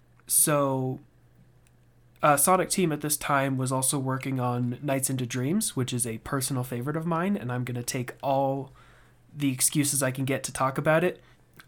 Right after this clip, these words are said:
This was a sort of two D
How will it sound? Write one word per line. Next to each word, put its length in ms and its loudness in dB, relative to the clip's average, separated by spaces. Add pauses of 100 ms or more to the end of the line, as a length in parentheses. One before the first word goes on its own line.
This 300 4
was 400 4
a 480 0 (640)
sort 340 0
of 220 -2
two 340 0
D 580 0